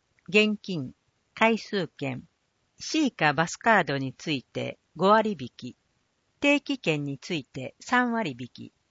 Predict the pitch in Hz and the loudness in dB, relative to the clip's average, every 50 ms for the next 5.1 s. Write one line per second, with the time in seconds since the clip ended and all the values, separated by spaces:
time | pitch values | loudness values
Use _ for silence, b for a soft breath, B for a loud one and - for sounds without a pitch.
0 | _ _ _ _ _ _ _ _ _ _ _ _ _ _ - 240 247 262 254 262 | _ _ _ _ _ _ _ _ _ _ _ _ _ _ 0 0 0 2 0 -2
1 | 254 - - 143 139 135 135 139 - - - 202 165 143 131 131 135 143 139 123 | -4 -2 -4 -4 -2 -2 -4 -6 -6 -6 -6 -4 -4 -4 -4 -6 -6 -8 -6 -6
2 | 131 123 - - _ _ _ _ _ _ _ _ _ _ _ _ _ _ _ _ | -8 -8 -10 -12 _ _ _ _ _ _ _ _ _ _ _ _ _ _ _ _
3 | - 240 233 175 170 165 - - - - - _ _ _ - - - 254 269 277 | 2 2 2 2 0 -4 -6 -10 -14 -16 -16 _ _ _ -12 -4 0 2 4 4
4 | 294 277 277 262 - - 247 247 240 233 - 247 226 - _ - 156 156 151 151 | 4 4 2 2 0 0 2 2 2 2 -2 -6 -10 -10 _ -8 -8 -6 -6 -8
5 | - | -10